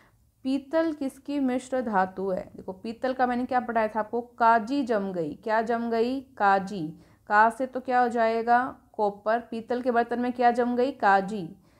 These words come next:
तो कोप-, का से कॉपर, जी से जिंक। तो कॉपर और जिंक यानी कि तांबा और जस्ता, तांबा और जस्ता, ठीक है। नेक्स्ट क्वेश्चन, विवेकानंद रॉक मेमोरियल कहाँ पे है? तो ये है कन्याकुमारी में, जो कि कहाँ है? तमिलनाडु में, ठीक है।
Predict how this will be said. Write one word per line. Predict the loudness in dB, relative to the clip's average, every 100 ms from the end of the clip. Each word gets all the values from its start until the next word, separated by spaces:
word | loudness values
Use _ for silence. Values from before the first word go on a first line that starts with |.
| _ -14
तो | -12
कोप-, | -2 -2 -2 2
का | 2
से | 4 -2
कॉपर, | -2 -4 -2 -4
जी | -4 -8 -6
से | -2 0 0 -6 _ _ -20
जिंक। | -10 -8 -8 -12
तो | -14
कॉपर | -4 -2 -2 0 0
और | 0
जिंक | -2 -4 -4
यानी | -4 -6
कि | -6
तांबा | -4 -2 0 2 4
और | 4 2 -2
जस्ता, | -4 -4 -4 -8 -8 -6
तांबा | -2 0 4 4
और | 4 0 -6 _
जस्ता, | -4 -4 -4 -10
ठीक | -10 -10 -8
है। | -6 -8 -12 _ _ -20 _ -6
नेक्स्ट | -4 -4 -6
क्वेश्चन, | -6 -4 -2 0 0 -2 -6
विवेकानंद | -2 2 2 2 2 2 4 4
रॉक | 4 2 0 -6
मेमोरियल | -6 -2 -2 -2 -2
कहाँ | -2 -2 0 -2 0
पे | -2 -2
है? | -4 -8 _ _ _ -8
तो |
ये | 2 4
है | 4
कन्याकुमारी | 2 -2 -2 -2 -2 -2 0 0 0
में, | -2 -6 -6 -6
जो | -6
कि | -8
कहाँ | -6 -6
है? | -6 -6
तमिलनाडु | -4 -2 0 -2 -2
में, | -6 -10
ठीक | -16 -12
है। | -10